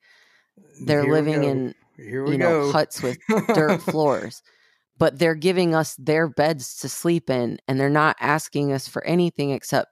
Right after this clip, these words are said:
Speaker 1: "Please go home and tell our story." So I had a lot of reasons to, to be turned off by America at this point, you know? But even my cynical ass cried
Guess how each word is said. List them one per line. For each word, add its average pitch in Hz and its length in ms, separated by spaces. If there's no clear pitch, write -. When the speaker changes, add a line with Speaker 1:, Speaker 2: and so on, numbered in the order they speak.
Speaker 1:
"Please 156 320
go 127 200
home 127 220
and 117 120
tell 113 220
our 90 140
story." 110 400
So - 160
I 294 60
had 349 220
a 285 60
lot 247 200
of 202 100
reasons 185 640
to, 175 140
to 180 180
be 156 680
turned 180 440
off 143 480
by 135 140
America 131 640
at - 140
this - 220
point, 113 420
you 139 120
know? 143 240
But 208 180
even 294 640
my 359 400
cynical 156 600
ass 120 420
cried - 760